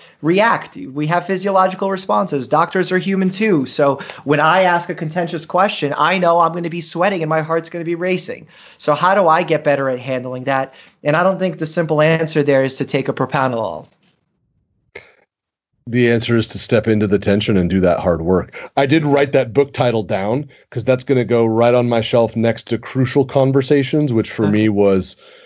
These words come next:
Speaker 2: a, a hugely important book, but I cannot wait to read How to Have Impossible Conversations, and I'll thank you for that reference.
Speaker 1: <laughs> For
Speaker 2: This
Speaker 1: sure.
Speaker 2: might sound kind of funny for me to ask you this,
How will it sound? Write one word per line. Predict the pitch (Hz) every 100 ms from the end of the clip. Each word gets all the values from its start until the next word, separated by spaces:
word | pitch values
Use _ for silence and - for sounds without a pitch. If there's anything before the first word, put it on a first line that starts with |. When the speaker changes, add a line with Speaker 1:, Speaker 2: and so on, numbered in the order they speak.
| _ -
Speaker 2:
a, | 101 101 107 87
a | 107
hugely | - - 156 120 123
important | 113 117 107
book, | 113 104
but | 107
I | 101
cannot | - 127 113
wait | 113 123 120
to | 117
read | 117 101
How | 87 110
to | 110
Have | 98 107 104
Impossible | 98 - 95 - 117
Conversations, | 117 127 123 127 131 120 135 131
and | 139
I'll | 107
thank | - 123 127
you |
for | 127 127
that | 113
reference. | 104 107 135 151 160
Speaker 1:
<laughs> | - - - - - _ _ - - - - -
For | -
Speaker 2:
This | 185 165 175
Speaker 1:
sure. |
Speaker 2:
might | 165 160 208
sound | 233 226
kind | - 156
of | 151
funny | 135 135 147
for | 135 131
me | 120 123
to | 127
ask | 110 117 -
you | 110 107 123
this, | 139 180 202 -